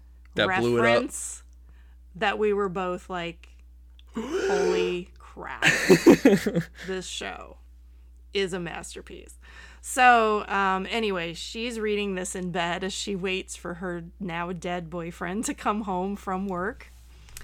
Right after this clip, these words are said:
Speaker 1: Yeah, right.
Speaker 2: Um, which obviously is never gonna happen. So, let's talk about tram lines, because we
Speaker 1: Oh.
Speaker 2: finally have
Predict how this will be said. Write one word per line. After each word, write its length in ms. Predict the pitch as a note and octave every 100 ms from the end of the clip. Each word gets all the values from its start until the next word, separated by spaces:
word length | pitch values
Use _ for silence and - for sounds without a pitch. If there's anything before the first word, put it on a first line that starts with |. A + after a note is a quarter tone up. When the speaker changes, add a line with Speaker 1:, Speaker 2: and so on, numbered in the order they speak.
| -
Speaker 1:
Yeah, 400 | C#3+ G#2+ G2+ G2 - - -
right. 120 | G#3 G#3+ G#3+ G#3
Speaker 2:
Um, 360 | G3+ G3+ G3+ - - - - - - - - - - -
which 200 | - G3
obviously 380 | D#3+ - - D#3
is 120 | C#3
never 160 | - - -
gonna 120 | E3+
happen. 380 | E3+ - D#3 -
So, 500 | - A#3 A3 G#3+ G#3+ - - - - - -
let's 240 | C4 C4+
talk 120 | D#4+
about 200 | C4+ F#3
tram 260 | - F#3 E3
lines, 520 | E3 E3 D#3+ - - - -
because 240 | G#3+ A3+
we 60 | G#3+
Speaker 1:
Oh. 40 |
Speaker 2:
finally 420 | G#3+ G#3+ A3 A3+ A#3
have 400 | A3 G3+ F#3+